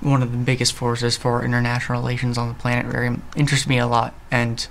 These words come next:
since the headquarters is here in New York, in, which is a city that I've also wanted to visit, I figured it would be a really just cool place to go to and visit and experience. Part of it was through my parents because they're both,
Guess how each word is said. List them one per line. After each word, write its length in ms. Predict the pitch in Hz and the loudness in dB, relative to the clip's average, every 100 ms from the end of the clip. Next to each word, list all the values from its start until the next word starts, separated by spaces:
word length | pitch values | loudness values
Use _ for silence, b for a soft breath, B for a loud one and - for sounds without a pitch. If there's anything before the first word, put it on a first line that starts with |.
| - - | -14 -4
since 240 | - 147 143 | 2 4 4
the 60 | |
headquarters 520 | 127 131 - 120 120 | 2 2 2 0 0
is 220 | 117 120 120 | 0 0 2
here 240 | 127 120 | 4 4
in 120 | 117 | 2
New 100 | 113 | 0
York, 340 | 117 117 117 - - - | 0 0 -2 -6 -12 -6
in, 320 | 127 120 123 - | -2 -2 -4 -2
which 180 | 131 131 | -2 2
is 60 | |
a 60 | 123 | 2
city 220 | - 120 | 2 2
that 160 | 117 - | 2 0
I've 120 | 120 | 0
also 260 | 117 117 127 | 0 -2 -2
wanted 220 | 120 120 | -2 -2
to 80 | 117 | -2
visit, 260 | 117 - | -2 0
I 80 | - | -2
figured 400 | - 123 123 123 B B B B B - | -2 2 2 0 B B B B B -6
it 100 | - | -2
would 180 | 123 120 | 0 2
be 300 | 123 117 113 - - - | 2 2 -2 -6 -12 -8
a 260 | 143 120 123 | -4 -4 -4
really 360 | 131 143 139 131 | 0 2 4 2
just 240 | 127 120 | 0 -2
cool 180 | - 139 | 0 0
place 340 | 127 - 120 - | 0 -2 -2 -2
to 60 | |
go 160 | 120 120 | -2 -2
to 280 | - 117 123 - - | -2 -2 -2 -6 -4
and 320 | 131 123 120 | 0 0 2
visit 420 | 123 123 123 - | 0 0 -4 -2
and 300 | 123 123 120 - - B B B B | -2 0 -4 -8 -16 B B B B
experience. 720 | - 135 - 120 123 135 131 - - - 185 - - - | -4 -2 2 2 2 -2 -4 -12 -14 -14 -14 -16 -16 2
Part 220 | 156 165 | 4 4
of 100 | 156 | 4
it 260 | 143 - | 2 0
was 220 | 165 131 - | -2 -2 0
through 320 | - 135 139 | 2 4 4
my 160 | 127 | 2
parents 460 | 117 123 117 131 139 | 0 0 0 0 -2
because 380 | - 120 120 120 | -6 -2 -4 0
they're 140 | 120 | -2
both, 320 | 120 123 127 | 2 0 0